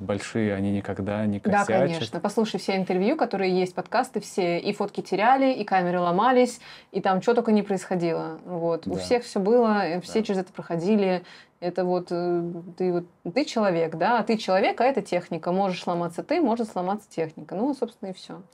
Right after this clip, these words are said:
Speaker 1: Как ты относишься к ошибкам? Ну, в
Speaker 2: Каким?
Speaker 1: целом. Ну, в работе.
Speaker 2: К своим?
Speaker 1: Да.
Speaker 2: Что значит ошибка в работе?
Speaker 1: Ну, к примеру,
Speaker 2: Мгм.
Speaker 1: ты сняла что-то не так.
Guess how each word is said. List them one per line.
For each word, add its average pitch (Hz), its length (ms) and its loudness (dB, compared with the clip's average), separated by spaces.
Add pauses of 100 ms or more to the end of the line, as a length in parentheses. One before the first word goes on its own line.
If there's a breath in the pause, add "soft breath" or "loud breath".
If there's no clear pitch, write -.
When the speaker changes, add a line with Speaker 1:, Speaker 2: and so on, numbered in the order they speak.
Speaker 1:
Как - 160 0
ты - 80 -4
относишься 92 880 -4
к - 220 -14
ошибкам? 90 560 -10 (1120)
Ну, - 100 -2
в - 40 0
Speaker 2:
Каким? 202 160 -6
Speaker 1:
целом. 92 200 -10 (960)
Ну, 202 100 2
в 131 60 4
работе. 95 380 -2 (600)
Speaker 2:
К - 60 -20
своим? 233 480 2 (1200)
Speaker 1:
Да. 175 100 -14 (180)
Speaker 2:
Что 240 200 2
значит 226 240 2
ошибка 180 360 -4
в 170 40 -6
работе? 160 400 -10 (1040)
Speaker 1:
Ну, 131 360 2
к - 120 -14
примеру, 117 680 4
Speaker 2:
Мгм. 104 80 -6 (200)
Speaker 1:
ты 117 140 0
сняла 113 380 0
что-то 113 380 -2
не 107 140 -2
так. - 400 -8